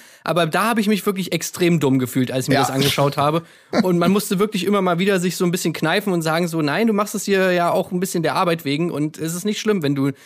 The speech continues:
Speaker 1: das hier schaust.“
Speaker 2: <laughs>
Speaker 1: Aber ey, manchmal hat man sich echt gedacht so, „Alter, ey, ganz ehrlich, warum gucke ich mir hier zwanzig Leute an, die sich darüber unterhalten, wer hier mit wem gebumst hat und wer in der Insta-Story das geschrieben hat und das geschrieben?“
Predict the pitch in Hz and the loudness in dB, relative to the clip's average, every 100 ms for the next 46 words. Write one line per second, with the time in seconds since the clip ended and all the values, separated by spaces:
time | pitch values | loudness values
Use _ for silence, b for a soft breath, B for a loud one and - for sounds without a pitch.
0 | B B 160 147 226 - 165 180 - - | B B -4 0 0 2 2 2 2 -4
1 | - _ - 185 170 - 165 180 165 151 | -6 _ -10 -8 -6 -4 -2 0 0 0
2 | 147 180 190 175 165 165 156 156 165 156 | 0 0 -2 0 0 0 -2 -2 -2 -2
3 | 147 143 135 B B - 127 139 127 135 | -4 -4 -8 B B -6 -2 0 0 0
4 | 131 147 143 135 135 143 147 143 - 151 | 0 -4 -2 -4 -2 0 0 0 0 -2
5 | 156 - 147 147 147 143 - 151 156 156 | -2 -2 0 0 0 -2 -4 -2 -2 -2
6 | 147 147 165 165 135 151 B B B - | -2 0 0 0 -2 -4 B B B -4
7 | 165 160 - 156 165 156 151 147 156 151 | -2 -2 0 2 4 2 2 0 -2 0
8 | 156 160 151 143 170 160 143 156 165 165 | 2 2 0 0 0 2 2 0 2 0
9 | 156 147 147 160 156 151 165 160 185 - | 0 0 2 2 0 0 0 2 0 2
10 | 160 156 165 165 165 151 180 - 190 - | 0 0 2 2 2 0 -2 0 -2 0
11 | 185 170 160 165 160 180 180 175 165 | 2 2 0 -2 -2 -2 -2 0 -2